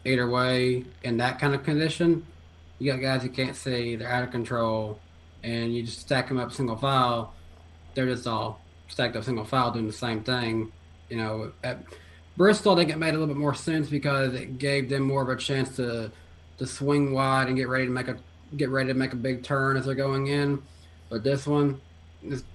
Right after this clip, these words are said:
not affecting the way they're driving. It's just putting 'em all straight at that point.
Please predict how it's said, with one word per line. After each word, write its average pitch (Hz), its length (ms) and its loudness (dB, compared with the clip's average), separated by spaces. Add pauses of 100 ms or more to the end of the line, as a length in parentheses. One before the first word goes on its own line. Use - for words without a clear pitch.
(100)
not 127 240 -2
affecting 123 360 -4
the 117 80 -4
way 117 100 -4
they're 110 160 -4
driving. 113 480 -2
It's 110 140 -8
just 113 340 -8 (260)
putting 120 140 -4
'em 120 100 -2
all 110 320 -4 (100)
straight 113 420 -2
at 113 60 -12
that 107 200 -10
point. 113 220 -6